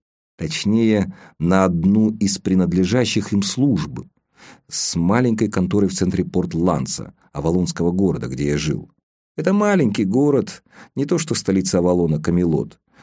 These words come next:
но мне он очень нравился, даже несмотря на зиму. Я сидел у окна, рядом с какой-то пухлой женщиной в шубе из серого синтетического меха.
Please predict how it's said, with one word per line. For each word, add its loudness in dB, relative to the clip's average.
но 2
мне 2
он 0
очень -2
нравился, -2
даже -2
несмотря 0
на -2
зиму. -8
Я 0
сидел 0
у 0
окна, -2
рядом 0
с -6
какой-то -6
пухлой -4
женщиной -2
в -8
шубе -2
из -6
серого 0
синтетического -4
меха. -2